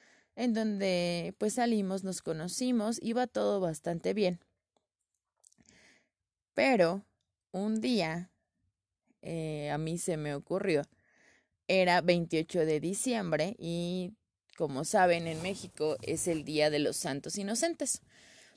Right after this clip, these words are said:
Entonces, en este Día de los Santos Inocentes, uno aprovecha para hacer bromas, ¿no? Entonces,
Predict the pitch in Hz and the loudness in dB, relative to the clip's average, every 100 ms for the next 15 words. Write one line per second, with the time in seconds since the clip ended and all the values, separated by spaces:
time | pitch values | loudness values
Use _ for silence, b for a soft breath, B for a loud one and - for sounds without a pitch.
0 | b b _ - - 277 277 330 311 285 | b b _ -16 0 0 4 2 2 2
1 | 214 233 247 - _ - 180 175 185 - | 2 2 -2 -4 _ -8 -4 -4 -4 -2
2 | 196 202 175 165 - 185 165 175 190 190 | -2 0 0 -2 -4 -6 -6 -6 -4 -2
3 | 233 233 214 240 - 208 247 247 202 180 | 0 0 0 -2 -2 -2 2 2 2 2
4 | 185 185 190 175 - 170 180 - 165 151 | 2 0 2 0 2 2 2 0 2 2
5 | 156 175 - _ _ _ 151 143 170 156 | 2 0 -6 _ _ _ 0 4 4 4
6 | 135 123 92 - - - _ 226 190 208 | 0 -2 -4 -8 -10 -10 _ -10 -6 -4
7 | 220 185 180 202 202 214 | -2 -2 0 2 2 0